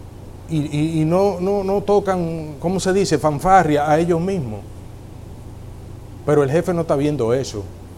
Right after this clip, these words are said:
Pero el jefe de jefes sí está viendo eso. Amén.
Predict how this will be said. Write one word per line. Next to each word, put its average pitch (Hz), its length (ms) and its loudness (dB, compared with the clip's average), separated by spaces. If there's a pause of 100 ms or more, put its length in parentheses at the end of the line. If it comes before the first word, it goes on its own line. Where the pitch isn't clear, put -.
(240)
Pero 165 200 8
el 156 120 8
jefe 220 400 10
de 160 140 8
jefes 170 440 6
sí 233 280 6
está 175 320 4
viendo 151 440 4
eso. 110 320 -2 (400)
Amén. 143 480 4